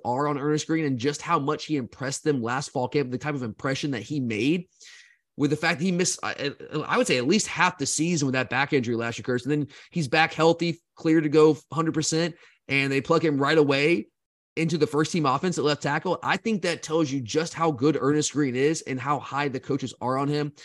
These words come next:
So, uh, I, I actually, I take that as a very, very good sign, to be honest with you. So Earnest Green, Marius Mims, I think that can be a really, really, really good one-two punch at the left and right tackle position.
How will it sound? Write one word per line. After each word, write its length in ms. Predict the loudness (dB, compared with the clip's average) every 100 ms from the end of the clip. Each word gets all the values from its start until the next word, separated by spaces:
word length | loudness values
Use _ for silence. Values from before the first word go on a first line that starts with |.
| -20 -20 -16
So, 240 | -2 2 2
uh, 60 | 2
I, 80 | -2 2
I 140 | 2
actually, 260 | 2 -2 -2
I 80 | -2
take 160 | 0 0
that 80 |
as 100 | 0
a 60 | -2
very, 340 | -2 0 0
very 300 | 2 2 0
good 240 | 0 -2 0
sign, 300 | -2 -4 -4
to 60 |
be 100 | -4
honest 200 | -4 -4
with 80 | -6
you. 80 | -4
So 40 | 0
Earnest 260 | 0 0
Green, 160 | 0 2
Marius 300 | 2 2 2
Mims, 320 | 0 0 -4 -14 _ _
I 20 |
think 120 | 0 2
that 100 | 2
can 100 | 2
be 120 | 2
a 60 |
really, 460 | 2 2 4 6 4
really, 340 | 4 2 2
really 300 | 0 0 0
good 400 | -2 0 2 2
one-two 420 | 0 -4 -2 0 -2
punch 400 | -2 -4 -4 -6
at 160 | -6 -6
the 60 | -4
left 300 | -2 -4 -6
and 80 |
right 180 | -8 -8
tackle 240 | -8 -8 -8
position. 500 | -4 -2 0 -2